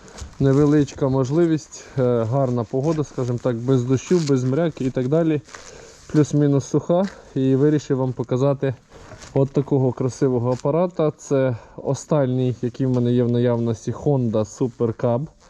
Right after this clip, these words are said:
Cab одинадцятого року випуску, чотирьохтактний інжекторний, а, сто кубовий каб.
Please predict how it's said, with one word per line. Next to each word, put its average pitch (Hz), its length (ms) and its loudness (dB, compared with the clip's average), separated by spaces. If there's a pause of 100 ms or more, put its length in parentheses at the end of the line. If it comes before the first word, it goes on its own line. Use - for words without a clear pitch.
(380)
Cab 139 220 0
одинадцятого 127 720 0
року 120 260 0
випуску, 160 520 -2
чотирьохтактний 123 800 -2
інжекторний, 143 680 0 (800)
а, 123 440 0
сто - 300 -2
кубовий 131 500 2
каб. 98 220 -4